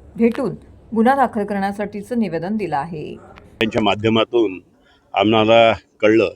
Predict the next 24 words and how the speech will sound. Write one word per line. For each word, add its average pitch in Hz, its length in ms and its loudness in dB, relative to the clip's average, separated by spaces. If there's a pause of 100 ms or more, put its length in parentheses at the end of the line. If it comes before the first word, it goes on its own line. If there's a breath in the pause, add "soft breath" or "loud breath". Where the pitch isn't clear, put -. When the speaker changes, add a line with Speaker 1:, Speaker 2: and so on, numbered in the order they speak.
(360)
Speaker 2:
की - 200 -4
ते 120 240 2
सातशे 113 460 0
पंचवीस 117 560 0
झाडं, 113 360 4 (400)
अ, 95 300 0
तिकडे 101 420 -6
तोडणार 104 380 2
आहेत. - 240 -16 (720 loud breath)
चोवीस 127 380 2
नोव्हेंबरला 127 540 4
महानगरपालिकेने 117 1000 0
ॲडव्हर्टाइजमेंट 110 600 -2
दिली 113 240 -2 (540)
आणि 113 240 0
सातशे 123 580 -2
चोवीस 127 360 4
झाडं, 104 460 0
त्यात 113 300 -8
तीनशे 120 420 -2
तीन 139 280 0
झाडं 127 240 2
totally 147 500 2
तोडायची 101 580 -4